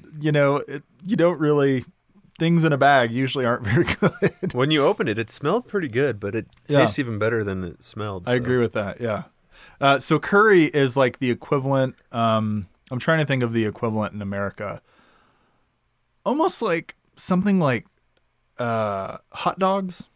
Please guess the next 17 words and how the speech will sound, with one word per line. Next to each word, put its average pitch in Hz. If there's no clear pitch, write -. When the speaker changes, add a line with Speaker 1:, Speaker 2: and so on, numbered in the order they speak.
Speaker 1:
Like, 143
not 180
quite -
hamburgers. 104
Like, 113
hamburgers 160
are 127
kinda 120
like 107
the 113
gold, 107
um, 107
golden 113
American 98
food. 98
But, 127
like, 127